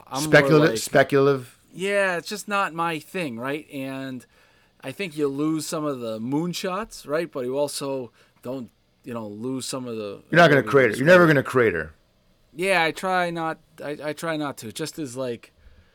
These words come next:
Speaker 1: I don't know. It's, that feels more like gambling. The other one sounds like investing.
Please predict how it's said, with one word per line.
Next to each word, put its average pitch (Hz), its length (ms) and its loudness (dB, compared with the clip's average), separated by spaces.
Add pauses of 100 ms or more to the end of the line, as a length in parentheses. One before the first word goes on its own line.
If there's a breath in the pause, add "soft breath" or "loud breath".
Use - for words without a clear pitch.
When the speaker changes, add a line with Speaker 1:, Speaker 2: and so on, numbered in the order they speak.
(320)
Speaker 1:
I - 80 -8
don't 110 120 -4
know. 98 120 -12 (180)
It's, 120 200 -10 (100)
that 180 280 0
feels 196 340 2
more 165 180 0
like 123 240 -2
gambling. 123 480 -4
The 113 80 -6
other 127 160 -2
one 117 140 -6
sounds 117 280 -8
like 113 180 -8
investing. 107 580 -14